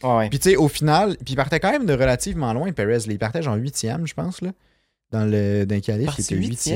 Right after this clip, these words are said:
Speaker 1: huitième.
Speaker 2: Je pense que
Speaker 1: Hey,
Speaker 2: oui,
Speaker 1: je
Speaker 2: parce
Speaker 1: pensais
Speaker 2: que c'était pas. Ben oui, parce que c'était Verstappen, Leclerc, euh, les deux Aston, Hamilton, Lando, Russell.
Speaker 1: Ah, ok, ouais, ça se pourrait.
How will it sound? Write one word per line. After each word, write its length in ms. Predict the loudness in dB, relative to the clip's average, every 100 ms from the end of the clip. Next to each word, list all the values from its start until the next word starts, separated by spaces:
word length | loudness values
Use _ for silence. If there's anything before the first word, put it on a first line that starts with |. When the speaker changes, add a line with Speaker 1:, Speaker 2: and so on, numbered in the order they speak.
| 0
Speaker 1:
huitième. 120 | -2 -2
Speaker 2:
Je 60 |
pense 220 | -2 -2
que 80 | 0
Speaker 1:
Hey, 60 | 0
Speaker 2:
oui, 160 | 0 -4
Speaker 1:
je 60 |
Speaker 2:
parce 140 | -4 -6
Speaker 1:
pensais 100 | -4
Speaker 2:
que 60 | -4
c'était 200 | 0 0
pas. 360 | 2 2 0 -4 _ _ _ _ _ _ 0
Ben 100 | 2
oui, 120 | 4
parce 180 | 2 2
que 140 | 0
c'était 340 | 2 4 4
Verstappen, 840 | 4 0 -2 0 -2 0 0 2 0
Leclerc, 720 | 0 0 0 0 2 2 0 -4 -10 -2
euh, 960 | 2 4 4 4 4 4 4 4 2
les 200 | 0 0
deux 100 | 2 2
Aston, 640 | 2 0 0 2 0 -2 -6 _ _ _ 0
Hamilton, 840 | 4 4 2 2 2 2 2 -2 -6 _ _ -6
Lando, 680 | 0 2 2 2 2 2 -2 _ _ _ _ -10
Russell. 720 | 0 2 2 0 0 0 -4 -8 -16 _ 0
Speaker 1:
Ah, 120 | 0
ok, 180 | 2 -2
ouais, 80 |
ça 100 | -2
se 60 | -4
pourrait. 320 | 0 2 0